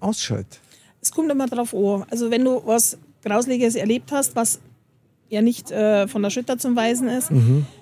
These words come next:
Speaker 2: ähm, solche Sachen begleiten einen, sagt man im Normalfall vier bis sechs Wochen, können die einen begleiten. Dass das abends immer wieder aufploppt, dass du immer wieder dran denkst. Nach vier bis sechs Wochen sollte das aber eigentlich alles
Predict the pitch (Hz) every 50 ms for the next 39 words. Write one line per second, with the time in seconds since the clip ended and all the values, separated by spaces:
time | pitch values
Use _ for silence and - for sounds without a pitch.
0 | - - - 262 247 254 254 262 247 - - 285 294 302 311 285 - 254 240 254
1 | 254 262 262 254 233 240 220 208 220 240 - 262 240 185 214 226 226 220 214 220
2 | 220 202 - - - _ _ _ - - - - 254 - 269 - 269 240 185 233
3 | 226 220 214 208 202 190 202 214 220 240 220 214 - - 240 233 240 226 - 214
4 | 190 - - - 180 180 - 208 165 156 180 - _ _ _ - _ - - 226
5 | 233 233 233 226 220 110 165 208 202 202 196 190 180 160 160 156 - - 185 190
6 | 214 - 277 247 - - 254 262 262 254 - 247 240 226 214 220 214 202 202 -
7 | - 339 - - - 294 277 269 - 240 233 - - 226 220 226 220 214 220 208
8 | 196 190 190 185 185 - 233 277 359 381 - - - - - - - - - -
9 | _ - 233 226 - 247 254 254 269 226 - 233 226 - - 214 220 240 269 -
10 | - 214 214 226 - 214 220 208 - - 202 202 208 202 - - 208 214 214 226
11 | - - 185 208 233 220 - - -